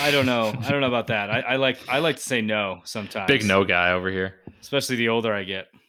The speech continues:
Speaker 2: I've asked a few friends to go on, like, fairly, not spontaneous, but with, like, less than a few weeks' notice to go on trips. And one of my friends, this thing he does is he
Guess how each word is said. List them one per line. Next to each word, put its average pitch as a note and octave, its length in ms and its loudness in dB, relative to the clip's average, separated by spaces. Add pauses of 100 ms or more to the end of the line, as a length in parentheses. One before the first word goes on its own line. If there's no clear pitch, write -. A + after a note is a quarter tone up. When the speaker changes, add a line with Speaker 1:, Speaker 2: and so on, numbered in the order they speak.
(260)
Speaker 2:
I've B2 200 2
asked C3 260 2
a A2+ 40 -8
few G#2+ 200 -4
friends G#2 300 -2
to - 80 -14
go G2 140 0
on, F#2 120 -2
like, F#2 220 -4
fairly, F#2 520 -2
not B2 200 -2
spontaneous, F#2+ 760 -2
but F2+ 280 0 (520)
with, B2+ 180 4
like, A2 140 4 (160)
less C3 280 2
than G#2 120 0
a G2 40 -2
few G#2+ 160 -2
weeks' F#2+ 200 -2
notice F#2 300 0
to - 80 -8
go G2 80 0
on F2+ 120 0
trips. - 460 0 (180)
And G2 400 2 (220)
one A2 240 0
of A#2 40 4
my G#2+ 100 4
friends, G2+ 360 2
this G2+ 160 -6
thing G2+ 160 -2
he F#2+ 80 0
does F#2+ 300 2
is F2+ 100 -8
he F#2 240 -6